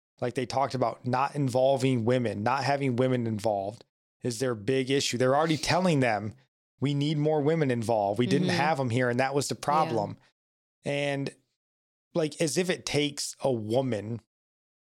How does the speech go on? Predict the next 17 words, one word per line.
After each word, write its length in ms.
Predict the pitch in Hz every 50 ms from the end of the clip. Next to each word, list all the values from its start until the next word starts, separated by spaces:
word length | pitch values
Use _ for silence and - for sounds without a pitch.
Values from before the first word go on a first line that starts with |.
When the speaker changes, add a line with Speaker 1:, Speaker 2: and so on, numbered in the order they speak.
| _ _ _ _ -
Speaker 1:
to 120 | - 156
recognize 800 | 135 120 135 139 139 - 160 143 131 131 127 120 123 123 120 113
abuse 520 | - 131 120 101 110 120 127 131 123 -
in 100 | 127 120
a 60 | 117 110
church. 520 | - - 123 110 107 - - - - - _ _ _ _ _ _ _ _ _ _ _ _ _ _ _
Like, 120 | 143 135 -
you 100 | 160 185
can 140 | 208 190 151
spot 400 | - - - 147 147 147 143 -
a 60 | 131
pervy 480 | 113 - - - 139 139 127 117 123 117
dude 280 | 107 123 123 120 120 113
a 60 | 107
mile 340 | 110 113 113 117 117 110 107
away. 400 | 107 110 107 104 110 - 101 - _ _ _ _ _ _ _ _ _ _ _ _ _ _ -
Pastor, 680 | - 127 139 147 143 - - 147 147 147 147 147 143